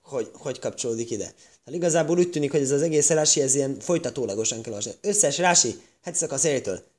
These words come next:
egészen idáig egyetlen egy nagy, nagy, eh, gondolat, zárójel bezárva, és most megyünk vissza az egészet. Ez volt, ez volt a psát magyarázat.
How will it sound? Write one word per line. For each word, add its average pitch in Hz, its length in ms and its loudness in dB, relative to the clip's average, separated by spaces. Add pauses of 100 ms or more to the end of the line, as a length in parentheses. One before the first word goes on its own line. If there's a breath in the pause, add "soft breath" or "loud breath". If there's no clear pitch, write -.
egészen 151 420 2
idáig 135 480 4 (360)
egyetlen 151 420 0
egy 139 160 0
nagy, 135 400 0 (240)
nagy, 123 400 -10 (240)
eh, 98 280 -18
gondolat, 165 680 0 (420)
zárójel 123 580 0
bezárva, 156 460 -2
és - 200 0
most 226 320 2
megyünk 165 240 2
vissza 151 240 6
az 123 100 4
egészet. 95 520 -4 (1120)
Ez 165 200 2
volt, 165 240 2
ez 170 180 2
volt 165 180 2
a 156 80 0
psát 147 320 2
magyarázat. 98 760 -8